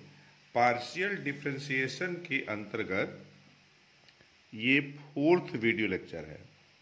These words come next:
पार्शियल डिफरेंशिएशन, डिफरेंशिएशन के अंतर्गत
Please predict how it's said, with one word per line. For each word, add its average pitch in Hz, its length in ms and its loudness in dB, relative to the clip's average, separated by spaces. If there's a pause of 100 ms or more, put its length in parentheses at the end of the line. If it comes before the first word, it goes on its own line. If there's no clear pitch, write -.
(2250)
पार्शियल 107 1120 0
डिफरेंशिएशन, 95 1000 -2 (4000)
डिफरेंशिएशन 95 1800 -6 (1800)
के 123 240 4 (220)
अंतर्गत 98 1040 -2